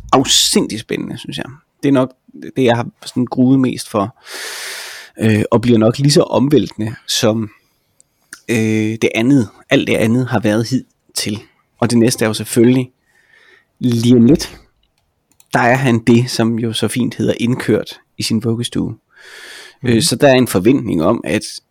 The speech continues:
Speaker 1: jeg og min kone lige pludselig, lige om lidt, øh, kan indrette et, øh, normalt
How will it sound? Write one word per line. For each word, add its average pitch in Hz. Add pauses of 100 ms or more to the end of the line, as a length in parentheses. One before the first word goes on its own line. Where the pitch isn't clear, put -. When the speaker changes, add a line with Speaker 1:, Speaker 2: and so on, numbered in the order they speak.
(400)
Speaker 1:
jeg 113
og 110
min 107
kone 123 (140)
lige 117
pludselig, 113
lige 92
om 147
lidt, 123 (880)
øh, 104 (140)
kan -
indrette 127 (260)
et, 113 (600)
øh, 120
normalt 117